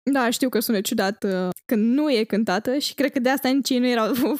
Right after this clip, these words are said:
foarte de acord cu asta. Da, în principal asta a fost faza. Nașpa că era așa un fel de... Chiar dacă erau extrem de buni prieteni, era așa un fel de control, știi? „Na, tu n-ai voie, tu n-ai voie”, nu știu chestii.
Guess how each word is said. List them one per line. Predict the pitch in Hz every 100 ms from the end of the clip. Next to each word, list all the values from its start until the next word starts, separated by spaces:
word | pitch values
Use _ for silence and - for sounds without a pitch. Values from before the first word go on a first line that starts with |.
| -
foarte | 269 - 247
de |
acord | 254 - 269 262
cu |
asta. | 262 285 - 320 - - _ _ _ - 269
Da, | 233 208 - 262
în |
principal | 254 285 - 294
asta | 269 247
a |
fost | 240 208
faza. | - 175 175 214 _ _ _ -
Nașpa | 190 - 196
că | - 190 190 180 190 220 _ - _ _ -
era | 262
așa | 277 269
un | 247
fel | 226 247 240
de... | 262 254 247 247 247 240
Chiar | - 330
dacă | 381
erau | 370 370
extrem | 339 - 339
de | 311
buni | 262 320 294
prieteni, | 269 277 311 339 349
era | 349
așa | 339 -
un | 254
fel | 240
de | 233 -
control, | 214 226 226 190
știi? | 208 - 220 226 226 _ _ - 247
„Na, | 226
tu | 220
n-ai | 254 240
voie, | 214 277 302 240
tu | 247
n-ai | 240
voie”, | 240 254
nu | 226
știu | - - 285
chestii. | 269 269